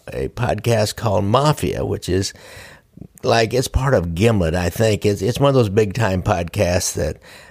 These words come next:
has hundreds of thousands, if not millions of, of listeners because they, they have this whole network and a lot of money behind them, and,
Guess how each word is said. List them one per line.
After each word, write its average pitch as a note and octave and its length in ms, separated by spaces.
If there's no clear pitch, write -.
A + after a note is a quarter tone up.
has E2 440
hundreds F#2+ 440
of F2 100
thousands, F2+ 480
if F2+ 140
not F#2+ 200
millions F2+ 460
of, E2+ 380
of E2 240
listeners G2 580
because F2 640
they, F2+ 720
they F2+ 400
have F2 220
this E2+ 160
whole F2 240
network E2+ 720
and F2 500
a - 20
lot F2 200
of F2 60
money F2+ 280
behind F2 400
them, F2 220
and, E2+ 200